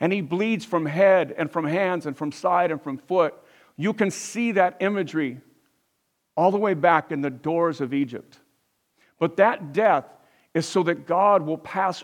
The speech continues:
over us. God will not, uh, pour out his judgment on us who are sinful, that anyone who is in Christ will have their sins forgiven, and that God will love them, restore that relationship. And so let me, let me say this,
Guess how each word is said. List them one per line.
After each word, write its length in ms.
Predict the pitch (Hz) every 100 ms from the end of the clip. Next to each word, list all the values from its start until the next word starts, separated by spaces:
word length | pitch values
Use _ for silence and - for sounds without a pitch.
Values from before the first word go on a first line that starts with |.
| _
over 440 | 180 190 156 151
us. 220 | 151 139 139
God 300 | 185 214 175
will 300 | 185 160 - - _
not, 360 | 165 214 - 156 - _ - -
uh, 180 | 170 156
pour 320 | - 214 226
out 180 | 185 196
his 340 | - 196 165 - 139
judgment 520 | 185 233 170 180 156
on 200 | 160 156
us 260 | - 196 185
who 160 | - 170
are 60 |
sinful, 640 | - - 190 180 160 127 - - _
that 200 | 180 185 -
anyone 480 | 226 262 247 208 165
who 120 | 190
is 100 | 165
in 160 | 175
Christ 540 | - - 220 190 147 -
will 100 | 156
have 160 | 185
their 120 | 170 156
sins 380 | - 214 240
forgiven, 540 | - 196 175 165 135 120 _ _ _ _ -
and 200 | 156 165
that 240 | 170 131
God 460 | 135 147 175 160 131 - _ _ -
will 120 | 127
love 320 | 127 156 147
them, 180 | 139 123
restore 600 | 131 - - - 190 190
that 120 | 180
relationship. 800 | 151 143 143 151 139 - 104 _ _ _ -
And 80 |
so 120 | 147 220
let 60 |
me, 100 | 247
let 580 | 175 - _ _ _ -
me 80 | 196
say 240 | - 233
this, 240 | 180 165